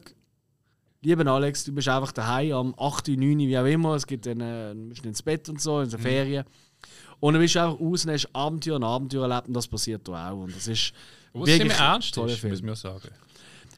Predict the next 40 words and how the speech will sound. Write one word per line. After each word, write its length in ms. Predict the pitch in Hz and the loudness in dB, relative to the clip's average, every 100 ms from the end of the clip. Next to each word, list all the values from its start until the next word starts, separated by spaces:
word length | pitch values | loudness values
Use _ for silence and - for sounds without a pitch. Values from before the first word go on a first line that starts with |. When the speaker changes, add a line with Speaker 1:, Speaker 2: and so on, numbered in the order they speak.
| - | -4
Speaker 1:
Äh, 260 | 156 170 156 | 2 4 4
grundsätzlich 1400 | 117 - 110 143 175 190 180 165 - 127 135 - 120 - | 0 -2 4 6 8 6 4 0 -2 0 -2 -4 -6 0
ja, 140 | 135 | 4
wobei, 500 | 160 196 156 151 165 | 8 6 6 4 6
also 300 | 147 139 139 - | 4 2 -2 -4
das 80 | |
Gespräch 480 | - - 139 180 190 | -8 -2 6 8 8
unter 300 | 165 151 139 | 6 -2 -2
ihnen 300 | 120 143 156 127 | 0 2 0 -2
ist 200 | 113 - | -4 -4
mega 320 | 123 131 127 104 | 0 2 4 0
witzig. 320 | 110 - 123 | -2 -4 0
Also 140 | 139 | 0
ich 60 | 170 | 2
Speaker 2:
Ja. 40 | |
Speaker 1:
denke 160 | 202 185 | 2 2
jetzt, 140 | 180 - - - - - | 2 -4 -18 -18 -10 4
wenn 120 | 180 | 6
man 100 | 247 | 8
ein 60 | 226 | 6
bisschen 400 | 233 220 180 170 | 4 2 2 -4
einen 160 | 160 160 | -6 -4
Bezug 420 | 175 - 269 247 | -4 -2 -2 -2
will 120 | 233 | -4
ziehen 400 | 233 214 208 214 - _ _ _ _ _ _ - | -2 -4 0 -2 -4 _ _ _ _ _ _ -12
zu 300 | - 151 151 - | -4 -2 -2 0
aktuelleren 680 | 156 - 156 180 220 208 202 | -2 0 0 2 2 2 0
Filmen, 360 | 190 202 208 - - _ | 2 2 2 -6 -20 _
ist 140 | 165 175 | -2 2
es 60 | |
am 120 | 190 170 | 2 2
ehesten 500 | 156 185 254 - 226 | 2 2 4 2 0
ein 60 | - | 0
bisschen 260 | 208 180 | -2 0
wie, 140 | 165 190 | 2 2
ähm, 420 | 156 151 151 147 | 4 2 2 2
die 120 | 139 | 2
Neuinterpretationen 1040 | 139 147 202 196 180 175 156 - 165 160 143 | 2 4 2 0 -6 -6 -4 -2 0 0 -2
von 140 | - | -4
Es. 480 | 120 165 277 - - | 2 2 4 0 -2